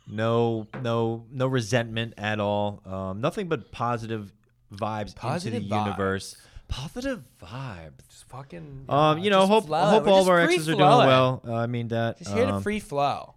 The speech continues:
Speaker 1: and, uh, yeah, so I think. Oh, did I tell you about my accident? I sh-, I showed you the video.
Speaker 2: Oh yeah, you got into another accident,
Speaker 1: Dude, this was Wednesday night. I was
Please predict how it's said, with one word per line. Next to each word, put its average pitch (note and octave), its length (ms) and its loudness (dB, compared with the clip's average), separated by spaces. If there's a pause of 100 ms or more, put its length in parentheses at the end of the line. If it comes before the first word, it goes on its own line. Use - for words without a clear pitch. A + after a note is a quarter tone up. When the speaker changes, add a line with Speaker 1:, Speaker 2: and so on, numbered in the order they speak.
(140)
Speaker 1:
and, G2 380 -4
uh, G2 360 -2
yeah, A#2 240 -8 (100)
so F#2 380 -6 (800)
I G3+ 200 2
think. B2 520 -2 (640)
Oh, E3 220 10
did C3+ 100 4
I C#3 40 -2
tell G3+ 140 -2
you A#3+ 60 -2
about A#3 60 -6
my B2 100 -4
accident? E3+ 480 -10
I C#3+ 60 -6
sh-, - 180 -12
I D3 60 -8
showed F3 260 -6
you E2+ 160 -8 (320)
the A2+ 80 -8
video. C3+ 260 -2
Speaker 2:
Oh C#4 320 10
yeah, D4+ 100 2
you D4+ 120 -4
got D#4 100 0
into D#4 160 0
another F4 260 2
accident, E3+ 360 4
Speaker 1:
Dude, D3+ 220 6
this D3 160 0
was F3 160 0
Wednesday C3+ 360 0
night. A#2+ 340 0
I A2+ 100 -4
was G#2+ 200 -4